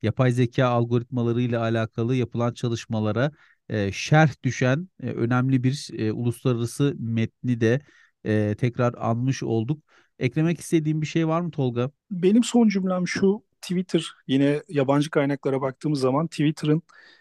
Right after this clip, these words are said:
Speaker 2: kullanıcı sayısında ve içerik paylaşımlarında düşüş olduğu görülüyor.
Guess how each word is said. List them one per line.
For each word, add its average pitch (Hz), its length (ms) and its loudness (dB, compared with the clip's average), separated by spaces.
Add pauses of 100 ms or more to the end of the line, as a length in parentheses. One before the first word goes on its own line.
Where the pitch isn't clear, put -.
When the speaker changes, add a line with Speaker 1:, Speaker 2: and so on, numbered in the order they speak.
(180)
Speaker 2:
kullanıcı 139 420 0
sayısında 139 480 0
ve 123 300 0 (100)
içerik 156 360 -2
paylaşımlarında 131 840 0
düşüş - 280 -4
olduğu 120 300 0
görülüyor. 104 360 -6